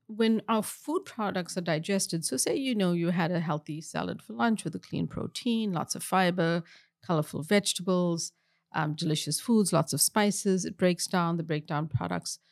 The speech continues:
usually form short-chain fatty acids, and that's what we want to happen because they have a positive impact on the gut they're protective of that gut lining, the single cell lining, and those tight junctions, which are important. Because it's a single cell lining, you want those tight junctions to be intact.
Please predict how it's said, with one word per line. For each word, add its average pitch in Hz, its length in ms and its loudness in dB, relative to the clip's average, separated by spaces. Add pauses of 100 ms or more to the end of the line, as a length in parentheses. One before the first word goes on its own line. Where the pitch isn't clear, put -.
(220)
usually 339 320 2
form 254 240 0
short-chain 202 480 0
fatty - 340 -2
acids, - 440 -2
and 165 120 2
that's 196 260 0
what 202 120 0
we 185 100 2
want 165 300 0
to 175 80 -6
happen 156 360 -4
because 151 260 -8
they 156 100 -4
have 151 160 -4
a 156 60 -4
positive 180 460 -2
impact 165 440 -6
on 190 80 -14
the - 60 -10
gut - 360 -8 (520)
they're 170 200 -2
protective 175 760 -2
of 170 220 0
that 160 320 0
gut 165 240 0
lining, 170 380 2
the 190 80 -4
single 165 360 0
cell 160 560 -2
lining, 180 440 0
and 170 140 0
those 160 160 0
tight 175 220 -6
junctions, 170 500 -2
which 165 180 -6
are 170 40 0
important. 170 560 -2 (400)
Because 214 280 -4
it's 240 160 0
a 196 60 0
single 170 320 0
cell 160 240 -2
lining, 190 300 0
you 180 120 0
want 190 220 -6
those 170 180 0
tight 180 300 -4
junctions 170 460 -2
to - 100 -10
be 151 160 -10
intact. - 500 -8